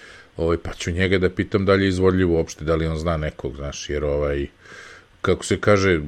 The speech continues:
mogu da pređem na, sa S B B-a na M T S na internet, a na S B B-u da ostanem, ono, T V i,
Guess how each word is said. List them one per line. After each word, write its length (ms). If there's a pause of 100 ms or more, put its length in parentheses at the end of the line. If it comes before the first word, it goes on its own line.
(160)
mogu 480
da 140
pređem 460
na, 440
sa 340
S 80
B 140
B-a 360
na 180
M 120
T 280
S 140
na 80
internet, 640
a 80
na 160
S 120
B 120
B-u 280
da 120
ostanem, 440
ono, 300 (540)
T 180
V 280
i, 580